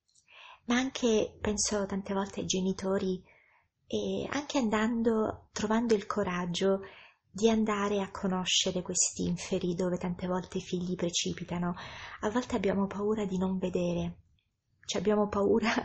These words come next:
<laughs> di quello che potremmo vedere, quindi preferiamo non vedere. Alcune volte, e anche se può essere un esempio un po' banale, mm, io faccio fatica a vedere alcuni video che vedono i ragazzi,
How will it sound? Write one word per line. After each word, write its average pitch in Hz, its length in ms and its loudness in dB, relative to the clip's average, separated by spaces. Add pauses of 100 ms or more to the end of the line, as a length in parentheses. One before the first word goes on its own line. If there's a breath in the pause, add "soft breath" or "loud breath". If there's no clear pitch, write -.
(120)
<laughs> 247 220 -8
di 190 140 0
quello 214 360 2
che 202 120 -4
potremmo 190 480 0
vedere, 175 560 0
quindi 226 240 4
preferiamo 208 600 0
non 196 280 0
vedere. 170 600 -4 (560 loud breath)
Alcune 202 340 2
volte, 208 480 2 (600 loud breath)
e - 220 -2
anche 185 320 -6
se 175 240 -2
può - 140 -4
essere 185 320 -2
un 180 60 0
esempio 190 600 -6
un 185 100 -4
po' 190 160 -4
banale, 175 540 -2 (920 loud breath)
mm, 190 440 2 (300)
io 220 140 2
faccio 214 280 2
fatica 190 460 -2
a 165 40 -6
vedere 175 400 0
alcuni 185 460 2
video 185 420 2
che 185 200 -4
vedono 175 320 2
i 170 40 2
ragazzi, 170 800 -2